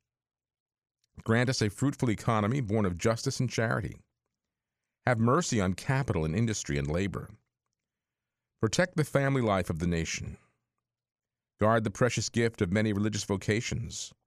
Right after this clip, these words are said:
Through the intercession of our mother, have mercy on the sick, the tempted,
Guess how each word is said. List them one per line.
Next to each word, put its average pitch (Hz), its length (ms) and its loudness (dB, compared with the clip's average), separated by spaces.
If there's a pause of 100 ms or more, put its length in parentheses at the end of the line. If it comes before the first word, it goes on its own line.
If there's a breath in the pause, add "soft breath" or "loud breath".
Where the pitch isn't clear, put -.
(1080)
Through 127 180 4
the 131 80 0
intercession 123 480 0
of 101 80 0
our 107 140 4
mother, 123 400 2 (540)
have 123 120 2
mercy 143 400 0
on 139 140 0
the 135 60 0
sick, - 400 -4
the - 100 -2
tempted, - 500 -2